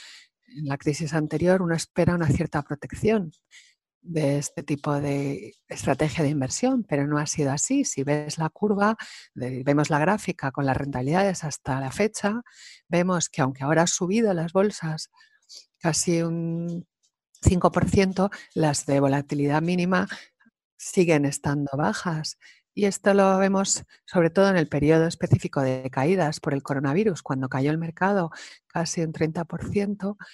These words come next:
y, sin embargo, no nos dieron la protección que esperábamos estas inversiones de volatilidad mínima. Pero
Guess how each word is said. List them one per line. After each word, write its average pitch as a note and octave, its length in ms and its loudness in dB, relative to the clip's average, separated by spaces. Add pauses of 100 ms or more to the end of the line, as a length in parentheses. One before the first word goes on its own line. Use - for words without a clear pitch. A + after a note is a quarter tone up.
(220)
y, E3+ 160 -8
sin - 160 -6
embargo, E3 480 0 (280)
no D#3+ 380 2
nos D#3 280 0
dieron D#3+ 340 0
la D3 120 0
protección D3 500 -4
que D3+ 80 -12
esperábamos C#3+ 760 -6
estas B2+ 760 -6
inversiones D#3 760 -6 (300)
de E3 100 4
volatilidad D3 600 0
mínima. F#3+ 420 -2 (480)
Pero G3 480 2